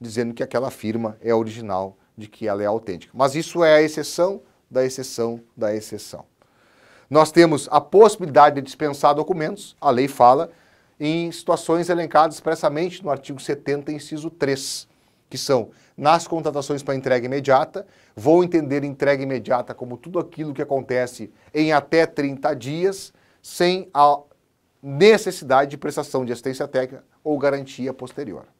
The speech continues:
Contratação com valores inferiores a um quarto do limite de licitação para compras com dispensa em geral. Esse limite, na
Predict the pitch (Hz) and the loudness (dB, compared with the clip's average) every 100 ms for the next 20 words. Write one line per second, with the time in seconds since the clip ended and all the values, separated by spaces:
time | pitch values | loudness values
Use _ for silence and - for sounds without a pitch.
0 | _ _ _ _ _ _ _ _ _ _ | _ _ _ _ _ _ _ _ _ _
1 | _ - _ _ - 208 202 180 170 185 | _ -20 _ _ 6 8 6 0 2 2
2 | 180 170 156 156 160 151 156 156 139 143 | 2 2 4 6 4 2 0 0 2 2
3 | 135 156 147 156 190 185 143 120 135 131 | 4 2 6 8 8 6 -2 -6 -4 -4
4 | 143 - 123 120 - 131 - 135 123 _ | -6 -10 -14 -10 -6 -4 -2 -4 -6 _
5 | _ _ _ _ - 135 135 147 151 151 | _ _ _ _ 4 4 4 4 2 2
6 | 131 - 131 120 113 - 135 131 127 120 | -6 -6 -8 -8 -8 -2 -2 -2 -6 0
7 | 131 123 170 208 - _ _ - 135 143 | 4 4 2 -2 -12 _ _ -4 -2 -2
8 | 139 139 139 117 98 110 117 131 135 113 | 0 0 -2 -8 -12 -4 4 6 6 2